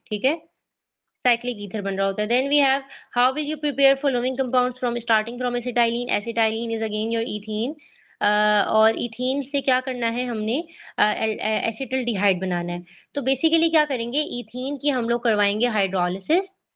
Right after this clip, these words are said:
ठीक है, in the presence of acid। तो क्या बन जाएगा आपका? अल्कोहल बन जाएगा, ethanol बन जाएगा, ठीक है। अब फिर क्या करेंगे? ethanol की ऑक्सीडेशन करवाएंगे,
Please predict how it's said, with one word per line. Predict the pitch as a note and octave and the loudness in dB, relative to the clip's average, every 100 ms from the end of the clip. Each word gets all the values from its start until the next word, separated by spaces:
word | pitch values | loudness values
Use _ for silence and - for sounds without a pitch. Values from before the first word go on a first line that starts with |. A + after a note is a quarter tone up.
| _ - | _ -10
ठीक | F#3 | 0
है, | B3+ C#4 | 0 0
in | A#3 | 0
the | A3+ | 2
presence | A3+ G#3+ A3 | 2 -2 -6
of | B3 - G3+ | -8 -4 -6
acid। | F3+ B3 D#4 C#4+ | 0 2 2 -2
तो | B3 | -4
क्या | A#3 B3 | 2 2
बन | C4 C4 | 2 0
जाएगा | B3+ B3+ | 2 4
आपका? | B3 B3 C#4+ | 4 4 2
अल्कोहल | - G#3+ A3 A3 G3 | 2 -2 0 2 2
बन | G3 | 0
जाएगा, | F#3+ G3 A#3+ | 0 2 2
ethanol | - A3+ A3+ A3+ G3 F#3 | 0 -4 -4 -2 0 0
बन | F3+ F3+ | 0 0
जाएगा, | F#3 F#3 F#3+ | 0 0 -2
ठीक | G3+ F#3+ | -6 -2
है। | A#3+ C4 _ _ _ - - | -2 -2 _ _ _ -6 -4
अब | - | 0
फिर | D#4+ D#4 | 0 4
क्या | D4 | 4
करेंगे? | D4 D4 D4+ D#4 A#3+ | 4 0 0 -2 -2
ethanol | A#3+ C#4+ C4+ C4+ | -2 2 4 4
की | D4+ | 2
ऑक्सीडेशन | - A3 - A#3+ G3 - A3+ | 4 2 2 -2 -2 -2 0
करवाएंगे, | B3+ C4+ C#4 D4 D#4+ | 2 2 0 0 -2